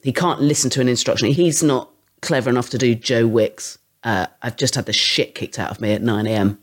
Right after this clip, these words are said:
for half an hour for two weeks. Like, it's not, I understand that the man is Jesus reborn. And I was like, "Ah, is this gonna be really stressful? We've gotta give it a go." But, um, on the caveat that we just drop out if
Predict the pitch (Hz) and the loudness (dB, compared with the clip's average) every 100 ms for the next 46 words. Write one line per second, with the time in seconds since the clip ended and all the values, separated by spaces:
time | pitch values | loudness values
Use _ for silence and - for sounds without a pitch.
0 | _ 101 101 101 - 101 92 95 - - | _ -10 -6 -6 -4 -4 -2 -4 -8 -20
1 | _ - 120 113 101 101 - 110 107 - | _ -12 -4 0 2 2 0 -4 -2 -2
2 | - 127 95 - _ - - - - 131 | 0 0 -2 -10 _ -20 -20 -20 -6 0
3 | 127 117 139 113 107 85 113 110 104 - | 0 0 0 0 0 0 2 2 0 0
4 | 127 110 110 - 113 113 104 107 - - | 0 0 -2 -2 -2 2 2 0 -6 -16
5 | - 151 139 147 151 - - 165 165 170 | -6 -2 0 0 -2 -4 -2 0 0 2
6 | 175 156 151 151 147 139 139 139 147 131 | 2 2 0 0 2 2 2 0 0 0
7 | 104 117 120 - 139 135 131 127 139 208 | 2 2 0 0 2 2 2 0 0 0
8 | 185 120 123 120 - - - 139 120 127 | 2 2 0 -2 -10 -18 -6 -2 0 0
9 | 120 120 120 _ 160 147 143 - 170 127 | 2 2 -2 _ 2 2 2 0 -2 2
10 | 113 117 - _ _ 123 107 - 170 151 | 2 2 -2 _ _ 2 2 2 0 2
11 | 135 - - 98 - 208 160 - - - | 0 -2 -2 -4 0 0 0 -2 -10 -12
12 | - - | -18 -20